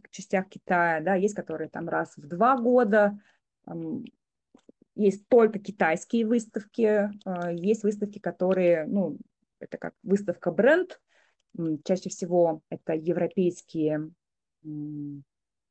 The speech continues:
европейские выставки, э, которые дублируются, да, по всему миру, там, в том числе, там, Китай, Малайзия, э, и так далее.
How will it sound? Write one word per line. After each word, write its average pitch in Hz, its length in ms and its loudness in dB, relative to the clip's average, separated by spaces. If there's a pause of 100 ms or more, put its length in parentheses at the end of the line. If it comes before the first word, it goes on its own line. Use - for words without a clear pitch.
(200)
европейские 233 520 -2
выставки, 214 440 -4
э, 170 760 -10 (520)
которые 165 720 0 (200)
дублируются, 185 720 4
да, 170 340 0
по 175 120 2
всему 165 360 -6
миру, 175 480 4 (480)
там, 160 160 -14
в - 40 -20
том 185 180 -2
числе, 175 340 -2
там, - 360 -10
Китай, 254 480 4
Малайзия, 170 760 2 (680)
э, 165 40 -12 (180)
и - 60 -12
так 160 180 -12
далее. - 240 -10